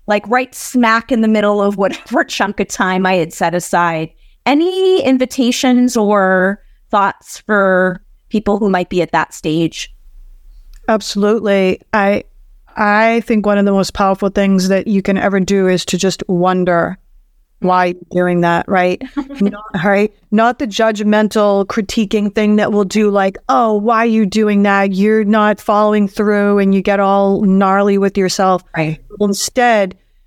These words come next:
Speaker 2: in a really open way, to think, "Wow, I, I, I wonder why I do that.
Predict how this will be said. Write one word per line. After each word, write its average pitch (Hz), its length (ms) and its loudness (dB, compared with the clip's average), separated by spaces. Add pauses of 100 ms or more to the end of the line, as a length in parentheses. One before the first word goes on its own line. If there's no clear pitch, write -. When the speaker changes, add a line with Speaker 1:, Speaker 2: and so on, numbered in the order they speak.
(460)
Speaker 2:
in 220 120 2
a 214 80 2
really 240 560 0
open 220 420 0
way, 202 480 0 (500)
to 220 240 0
think, 214 440 -2 (440)
"Wow, 233 280 2
I, 202 160 0
I, 208 160 2 (140)
I 220 80 2
wonder 262 340 2
why 262 280 2
I 226 80 2
do 226 240 0
that. - 320 -6